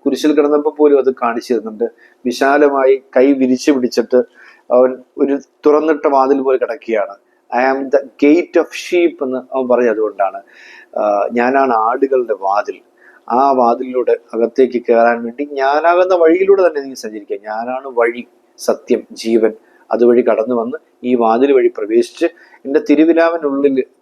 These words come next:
തിരുവിലാവെന്ന ഇടുങ്ങിയ വാതിലിലൂടെ നീ എൻ്റെ ഹൃദയത്തിനുള്ളിലേക്ക് കയറി എനിക്കുള്ളിൽ ജീവിക്കുക.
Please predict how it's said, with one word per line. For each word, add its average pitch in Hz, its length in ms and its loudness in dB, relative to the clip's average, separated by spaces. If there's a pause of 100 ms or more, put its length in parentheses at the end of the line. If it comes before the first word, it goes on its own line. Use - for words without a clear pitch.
തിരുവിലാവെന്ന 156 580 2
ഇടുങ്ങിയ 139 280 -4
വാതിലിലൂടെ 123 500 -4
നീ 127 140 -18 (540)
എൻ്റെ 123 200 -2
ഹൃദയത്തിനുള്ളിലേക്ക് 143 960 2
കയറി 110 360 -6 (440)
എനിക്കുള്ളിൽ 135 680 0 (100)
ജീവിക്കുക. 110 640 -6